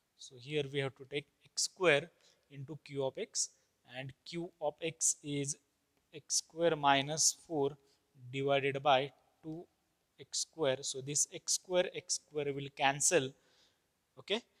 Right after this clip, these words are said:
and if you put limit as x tends to zero, so zero minus four, so this is minus four and this is again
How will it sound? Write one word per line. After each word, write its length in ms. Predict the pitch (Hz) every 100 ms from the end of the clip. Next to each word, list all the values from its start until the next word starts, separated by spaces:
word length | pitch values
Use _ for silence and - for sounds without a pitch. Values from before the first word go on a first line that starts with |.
| _
and 180 | 131 143 170
if 180 | 156
you 100 | 175
put 280 | 165 185 170
limit 320 | 151 156 175
as 160 | 170 160
x 240 | 190 -
tends 300 | - 160 151
to 120 | - 160
zero, 540 | 127 143 208 175 156 - _ _
so 180 | - 147
zero 600 | 127 135 151 175 190 196 -
minus 420 | 147 139 151 156
four, 320 | - 185 156 170 -
so 200 | - 139
this 220 | 139 -
is 180 | 185 170
minus 500 | 139 143 156 185 -
four 300 | - 151 - -
and 200 | 135 135
this 180 | 123 -
is 180 | 151 -
again 400 | 135 131 160 165